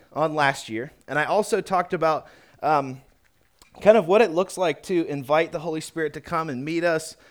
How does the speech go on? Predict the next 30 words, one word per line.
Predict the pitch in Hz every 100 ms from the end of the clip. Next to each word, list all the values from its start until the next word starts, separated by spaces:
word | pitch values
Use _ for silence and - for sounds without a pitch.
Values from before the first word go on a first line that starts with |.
| _ _
and | 123 123 120 117
just | 175 196 -
touch | - 185 - - _ _ _
parts | 190 190 202
of | 160
our | 139
spirits | - - 165 180 180
that | 160
have | 156 151 123
been | 147 139 123 _ _ _ _ _ _ _
sort | - 170
of | 156
negatively | 131 143 156 147 139 135
impacted | 131 120 120 104 92 90 - -
by | 120
the | 113
last | 120 120 - - _ _ _ -
three | 131
hundred | 139 120 -
sixty-five | 131 - 120 117 107
days, | 104 101 90 - _ _ _
twenty | - 131 117
twenty, | - 110 98 - _ _ _ _ -
as, | 113 101 - -
as | 113
some | - 120
might | 110 101
call | - 127
it. | 101 - - _ -
Uh, | 143